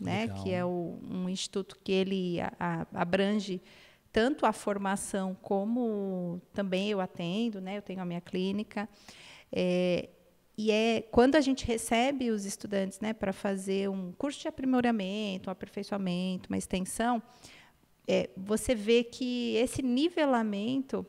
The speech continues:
Speaker 1: né, é o que você falou, o, o professor, ele precisa entender os níveis de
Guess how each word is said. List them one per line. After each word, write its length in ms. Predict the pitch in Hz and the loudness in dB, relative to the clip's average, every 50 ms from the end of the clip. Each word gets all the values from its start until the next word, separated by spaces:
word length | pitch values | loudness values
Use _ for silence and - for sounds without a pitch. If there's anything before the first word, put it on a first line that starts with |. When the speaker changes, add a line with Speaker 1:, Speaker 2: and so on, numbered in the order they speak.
| - - 254 | -12 -14 -10
Speaker 1:
né, 380 | 240 196 196 202 208 196 190 | -6 -4 -2 -2 -2 0 -2
é 40 | 196 | -2
o 40 | 196 | -4
que 120 | - - | -6 -8
você 220 | 214 208 220 - 226 | -8 -8 -6 -6 -6
falou, 500 | - - 262 254 226 202 190 196 220 - - | -4 -2 -2 0 0 -2 -2 -4 -8 -10 -8
o, 340 | - 208 202 208 - - - | -8 -8 -8 -8 -10 -12 -12
o 40 | 208 - _ | -12 -10 _
professor, 380 | - 220 214 226 214 - - 240 | -6 -4 -2 -4 -2 0 0 0
ele 180 | 247 247 254 | 0 -2 -4
precisa 440 | - - - 233 - 240 220 208 220 | -6 -6 -6 -4 -2 -2 -2 -2 -2
entender 760 | 226 226 - 254 254 254 240 254 262 311 403 466 466 - - - | -2 2 2 2 2 4 4 4 2 2 0 -4 -8 -16 -16 -6
os 160 | - 233 220 214 | -4 -2 0 4
níveis 500 | 233 240 247 240 226 220 220 214 202 196 | 4 4 4 4 4 4 4 4 2 0
de 220 | 196 202 196 | -2 -2 -2